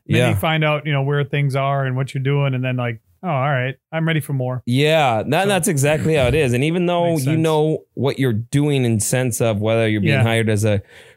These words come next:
Speaker 2: graphic designer, 'cause I've been a graphic designer, you're still going like, "Ah,
Speaker 1: Yeah,
Speaker 2: shit."
Speaker 1: you're competent. You're just not comfortable yet.
Speaker 2: Yeah,
Speaker 1: Yeah.
Speaker 2: exactly.
Speaker 1: But yeah,
Speaker 2: Exactly.
Speaker 1: it's good to know it's coming at you slower.
Speaker 2: Yeah, and it, and it's been good. And then yesterday, Frank had mentioned,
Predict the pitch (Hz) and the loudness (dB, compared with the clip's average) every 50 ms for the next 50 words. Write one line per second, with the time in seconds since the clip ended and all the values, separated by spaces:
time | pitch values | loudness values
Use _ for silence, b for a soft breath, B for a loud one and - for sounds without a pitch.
0 | B _ 127 123 123 123 123 104 110 107 113 117 117 117 113 104 - - 113 110 | B _ 0 0 2 2 0 0 2 2 2 2 2 0 0 0 0 0 0 0
1 | 110 104 104 110 110 104 107 98 104 113 123 127 131 131 127 120 107 - - 175 | 0 0 2 2 2 2 0 0 0 0 0 0 0 0 0 0 0 0 0 -2
2 | 170 147 135 131 120 113 110 107 98 - 110 113 107 92 - - 160 156 - 104 | 0 0 0 0 0 0 0 -2 -2 -2 0 0 0 0 0 0 0 2 2 2
3 | 98 90 - - - 156 143 - 185 185 175 151 151 143 135 135 131 135 147 135 | 0 -2 -4 -4 -6 -6 -4 -2 -2 -2 -2 -2 -2 -2 -2 -2 -2 -4 -4 -4
4 | 135 139 - - 143 131 117 - - - 139 127 - - 120 113 120 120 123 120 | -4 -4 -4 -4 -4 -4 -6 -6 -8 -8 -8 -8 -6 -8 -10 -8 -8 -8 -6 -6
5 | 117 117 113 123 127 123 117 107 104 98 104 117 117 113 110 104 - 95 92 95 | -4 -2 2 2 4 4 4 2 2 2 2 2 2 2 2 0 0 -2 -2 -2
6 | 95 98 151 151 147 135 131 104 101 98 - 95 98 - _ _ _ _ - 165 | -2 -2 -2 0 0 0 0 0 -2 -4 -6 -8 -10 -12 _ _ _ _ -4 -2
7 | 147 147 143 143 139 120 - - 147 139 131 131 131 135 113 - - 127 123 127 | 0 0 0 0 -2 -2 -4 -4 -4 -2 -2 -4 -4 -6 -8 -8 -8 -6 -6 -4
8 | 123 120 117 110 - B B B B B B - 202 233 262 262 247 240 240 254 | -4 -4 -4 -6 -8 B B B B B B -4 0 0 2 2 2 2 0 0
9 | 247 - - 226 240 247 240 - - 247 214 165 151 208 226 208 185 180 180 175 | 0 0 0 0 0 -2 -2 -2 -2 -2 0 0 2 2 2 2 2 2 2 0
10 | 175 175 170 165 165 170 185 196 - - 202 180 165 151 147 147 123 - - 156 | 0 0 0 0 0 0 0 -2 -2 -2 -2 0 2 2 2 0 -2 -2 -2 0
11 | 160 156 151 143 - 165 139 131 131 131 135 139 147 135 - - 139 131 123 117 | 0 0 0 -2 0 0 0 0 0 0 0 0 -2 -2 -2 -2 -2 0 0 -2
12 | 104 - | -2 -4